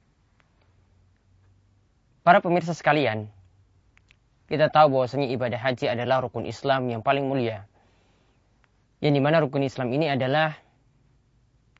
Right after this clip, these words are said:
yang paling tinggi dan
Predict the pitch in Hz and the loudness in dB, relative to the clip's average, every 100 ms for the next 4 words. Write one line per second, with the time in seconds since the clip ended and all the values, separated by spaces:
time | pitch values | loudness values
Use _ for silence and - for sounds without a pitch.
0 | _ _ - 151 135 147 165 175 185 185 | _ _ -2 2 2 2 2 2 2 0
1 | 175 160 139 147 160 190 - _ _ _ | 0 0 2 2 0 -4 -12 _ _ _
2 | - 135 156 165 175 175 | -8 0 2 4 2 0